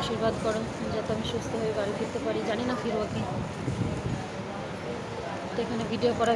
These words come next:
ভীষণ টাফ, আর ভয়েস অ্যাড করা তো আরও টাফ। তো যতটুকু পারবো আপডেট দেওয়ার চেষ্টা করব। পুরো চা-, দেখতে থাকো, আর চ্যানেলে নতুন হলে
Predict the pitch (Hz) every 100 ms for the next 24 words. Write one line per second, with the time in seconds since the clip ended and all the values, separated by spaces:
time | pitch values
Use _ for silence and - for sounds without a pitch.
0 | 202 214 240 233 226 202 320 - 240 208
1 | 196 190 180 214 - 214 214 254 254 -
2 | 226 214 226 202 208 208 196 190 - -
3 | - - 381 262 262 269 - - - -
4 | - - - - - - 233 226 220 240
5 | 240 247 233 226 247 233 214 226 214 233
6 | 226 - 214 - 226 208 202 233 269 277
7 | 277 269 277 - 302 - 349 - 330 -
8 | - - 294 302 - 262 240 233 247 226
9 | 202 226 247 254 247 262 233 240 226 226
10 | 226 226 233 233